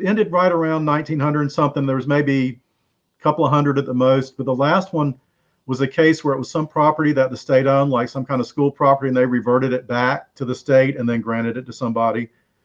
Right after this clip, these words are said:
To me, it sounds like something shady going on, but that was the last one issued. So,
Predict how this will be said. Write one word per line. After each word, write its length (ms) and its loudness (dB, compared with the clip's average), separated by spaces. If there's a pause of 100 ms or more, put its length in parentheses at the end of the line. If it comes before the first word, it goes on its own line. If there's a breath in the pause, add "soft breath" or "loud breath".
(440)
To 80 -4
me, 120 2
it 80 -2
sounds 220 -2
like 160 -2
something 240 -8
shady 340 -4
going 240 -6
on, 220 -4
but 100 -10
that 140 2
was 120 -4
the 80 -4
last 280 -2
one 140 -6
issued. 380 -10
So, 320 -2